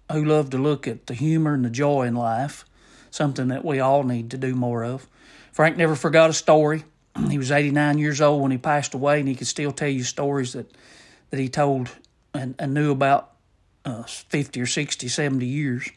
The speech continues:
And all this happened to him while he was growing up on Horselick Creek. And he loved storytelling, especially when it involved what he called his people or his kinfolks. The Lakes family is the source for most of these tales. Frank's mom,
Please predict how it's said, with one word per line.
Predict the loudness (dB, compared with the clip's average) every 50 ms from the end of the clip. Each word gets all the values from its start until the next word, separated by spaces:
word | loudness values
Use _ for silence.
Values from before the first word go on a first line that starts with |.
| _ _ _ _ _ _ _ _ _ _ _ _ _ _ _ _ _ _ _ _ _ _ _ -18 -18 -18 -18 -20 -20 -20 -16 -6 0
And | 4
all | 6 8 8 6
this | 6 2 0 0
happened | 4 6 6 6 6 4 2 0 0 0
to | 0 0
him | 2 2 4 4
while | 4 4 4 4
he | 2 0
was | -2 -2 -2
growing | 0 0 0 2 2
up | 0 -2 -2 -2
on | -4 -2
Horselick | -2 -2 -2 -4 -6 -6 -8 -8 -8 -6
Creek. | -4 -2 -2 -2 -2 -6 -10 -12
And | -12 -12 -14 _ _ -20 -20 -20 -20 -20 -20 -10
he | _ -2 2 4
loved | 8 8 8 8 8 4 2 -4 -12 -12 -14 -14 -20 -20 _ _ _ _
storytelling, | -6 -2 2 2 4 4 2 2 2 0 2 0 0 -2 -6
especially | -8 -8 -4 -2 -2 -2 -2 -2 -4 -2
when | 0 0 0 -2
it | -2 -4 -8 _ _ _ _ -6
involved | -4 -2 0 2 2 4 2 2 0
what | -2 -2 -2 -2
he | -2 -4
called | -4 -2 0 0 0 0 -2 -4
his | -4 -4 -2 -2 -4
people | -4 -6 -6 -6 -6 -4 -4 -4
or | -2 -2 -4
his | -4 -4 -4 -6
kinfolks. | -6 -6 -4 -4 -4 -4 -6 -8 -10 -10 -14 -16 -20 -20 _ _ _ _ _ -20 -20 -20 -20 -20 -20 -20 -20 _ _ 2
The | 4 8
Lakes | 8 8 6 4 0 0
family | 2 4 4 4 4 4 2 2
is | 0 0 -2
the | -6 -4
source | -2 0 2 2 2 2 0 -4
for | -6 -6 -4
most | 0 0 0 0 0 -4 -6 -8
of | -6 -6
these | -4 -4 -6 -6
tales. | -6 -6 -4 -4 -4 -4 -6 -6 -6
Frank's | -4 -2 -2 -2 -2 -2 -2
mom, | 0 2 2 2 2 0 0 -4 -8